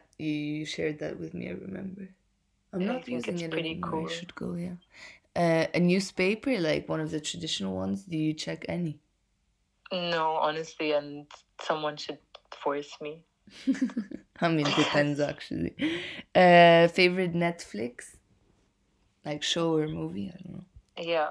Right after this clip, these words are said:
Speaker 2: so there's, um, Louis Theroux.
Speaker 1: Yeah.
Speaker 2: He does, like, docuseries
Speaker 1: Nice.
Speaker 2: around America. It's really crazy.
Speaker 1: <laughs> Yeah.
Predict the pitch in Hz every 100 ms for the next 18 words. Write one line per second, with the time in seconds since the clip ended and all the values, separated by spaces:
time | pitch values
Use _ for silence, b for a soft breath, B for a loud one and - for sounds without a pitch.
0 | - - 175 165 165 165 170 165 165 151
1 | 151 147 151 156 _ _ 170 165 175 180
2 | 190 - 175 156 156 156 190 269 - _
3 | _ _ _ _ _ 151 143 143 - 165
4 | 160 156 151 - - - - - - _
5 | _ _ 160 156 - 165 - 160 160 170
6 | 196 190 - _ _ _ _ _ _ _
7 | _ _ 190 - 160 - 160 151 151 156
8 | 151 151 160 - 160 - 160 151 - -
9 | - - - - 190 175